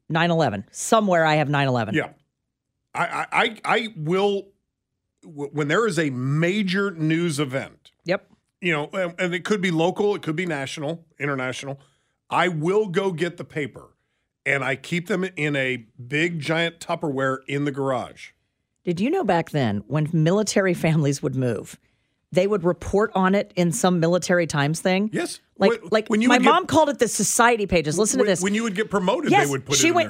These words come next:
Speaker 2: there.
Speaker 1: they were going from
Speaker 2: Mm-hmm.
Speaker 1: Alaska to, I don't know, wherever it was, Topeka or Bel-, I don't know. I don't remember. But it says, "Mister and Missus Billy Long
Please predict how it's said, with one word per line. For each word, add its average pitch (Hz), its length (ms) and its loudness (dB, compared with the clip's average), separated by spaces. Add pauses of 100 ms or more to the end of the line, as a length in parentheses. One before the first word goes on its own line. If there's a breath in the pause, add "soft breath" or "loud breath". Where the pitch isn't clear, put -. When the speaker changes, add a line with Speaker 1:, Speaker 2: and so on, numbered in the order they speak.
Speaker 2:
there. 269 80 6
Speaker 1:
they 277 80 2
were 269 120 4
going 220 260 4
from 233 240 4
Speaker 2:
Mm-hmm. 349 80 2
Speaker 1:
Alaska 233 600 4 (300)
to, 247 520 2 (1040)
I 269 100 4
don't 294 100 4
know, 202 80 4
wherever 220 320 4
it 190 60 -6
was, 139 220 0
Topeka 269 420 2
or 233 200 4
Bel-, 165 500 -2
I 233 120 4
don't 294 120 2
know. 208 140 4
I 202 140 4
don't 262 160 2
remember. 214 360 2
But 185 220 2
it 202 140 0
says, 185 320 2
"Mister 214 400 2
and 143 180 2
Missus 180 340 0
Billy 175 280 2
Long 127 360 4